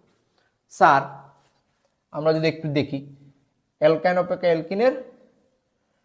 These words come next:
সক্রিয়তা বেশি কেন? আমরা প্রথম ক্লাসে পড়ছিলাম অ্যালকেন, অ্যালকিন এবং অ্যালকাইন। এবং এই অ্যালকাইনকে আমরা আসলে কি বলি? অ্যালকেনকে ফেরাফিন বলি। কেন?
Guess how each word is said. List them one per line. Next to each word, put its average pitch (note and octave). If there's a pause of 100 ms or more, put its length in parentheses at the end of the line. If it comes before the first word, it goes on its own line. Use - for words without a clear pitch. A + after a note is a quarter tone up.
(140)
সক্রিয়তা F3
বেশি D#3
কেন? B2 (800)
আমরা F#3+
প্রথম G#3+
ক্লাসে B3+
পড়ছিলাম F3
অ্যালকেন, F#3+
অ্যালকিন F#3
এবং F#3
অ্যালকাইন। C3 (440)
এবং G3+ (180)
এই G3+
অ্যালকাইনকে G#3
আমরা G3+
আসলে G3+
কি A3
বলি? D3 (160)
অ্যালকেনকে F#3+
ফেরাফিন G#3
বলি। D#3
কেন? G#3+